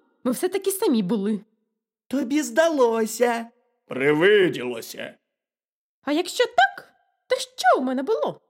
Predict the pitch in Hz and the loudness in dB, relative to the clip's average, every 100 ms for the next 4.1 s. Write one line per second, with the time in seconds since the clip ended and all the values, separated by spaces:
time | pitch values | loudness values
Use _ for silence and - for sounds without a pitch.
0 | _ _ _ _ _ - 120 120 123 - | _ _ _ _ _ -10 -6 -6 -8 -6
1 | 123 123 123 131 240 240 - - - - | -4 -4 -4 -4 -4 -6 -10 -16 -18 -14
2 | - 123 127 120 127 117 123 120 160 262 | -8 -6 -6 -6 -6 -6 -6 -2 0 -2
3 | 254 _ _ _ _ _ _ - 415 285 | -8 _ _ _ _ _ _ -8 -6 -6
4 | 311 | -8